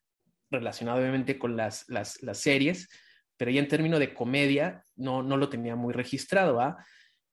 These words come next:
Pero sí, obviamente, yo creo que la primera referencia, El Chavo o Chespirito, fue así como que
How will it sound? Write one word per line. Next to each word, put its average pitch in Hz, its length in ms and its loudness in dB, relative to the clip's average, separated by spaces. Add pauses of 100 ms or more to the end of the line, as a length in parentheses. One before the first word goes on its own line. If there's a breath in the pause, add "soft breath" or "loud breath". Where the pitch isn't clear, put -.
Pero 131 220 6
sí, 151 200 2
obviamente, 147 540 4
yo 143 160 0
creo 143 180 -4
que 113 600 -2
la 110 160 -4
primera 127 260 -4
referencia, 123 840 -2
El 113 120 -12
Chavo 143 380 0
o 110 80 -4
Chespirito, 107 640 -6
fue 120 240 -4
así - 200 -6
como 117 300 -8
que 87 340 -12